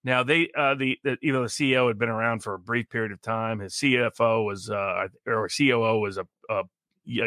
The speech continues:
I think a U K corporate lawyer that came in on the scam, saw the opportunity, ran with it, according to the allegations of the indictment. Where I have, they, the, the Fed say that the earnings program that they were running, the, you know, rewards program, which was a disguised investment scheme,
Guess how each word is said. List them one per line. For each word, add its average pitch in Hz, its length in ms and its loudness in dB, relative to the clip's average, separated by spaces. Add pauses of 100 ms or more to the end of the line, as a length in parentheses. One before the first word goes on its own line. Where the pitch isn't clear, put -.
I 101 60 -2
think 123 160 0
a 101 60 -4
U 107 180 2
K 117 260 0
corporate - 400 -4
lawyer 113 300 2
that 92 160 -6
came 113 220 2
in 107 100 0
on 101 80 -2
the 101 80 -4
scam, 110 380 -2
saw 110 200 0
the 107 120 0
opportunity, 107 680 -2 (480)
ran 117 300 2
with 117 160 2
it, 120 180 0
according 110 340 0
to 113 100 -10
the 107 160 0
allegations 107 560 -2
of 98 80 -8
the 98 80 -10
indictment. 104 420 -2 (640)
Where 156 380 4
I 151 140 2
have, 139 280 0 (120)
they, 185 300 0 (140)
the, 156 220 0
the 139 160 -2
Fed 202 320 0
say 170 240 0
that 143 160 -2
the 127 140 -2
earnings 151 300 0
program 107 520 -2
that - 140 -8
they 110 100 -2
were 98 160 -2
running, 92 400 -4
the, 110 300 0 (180)
you 127 80 -2
know, 104 80 0
rewards 107 560 2
program, 90 460 -2
which 101 160 -10
was 104 160 -8
a 101 60 -6
disguised 101 520 0
investment 104 480 -2
scheme, 90 320 -16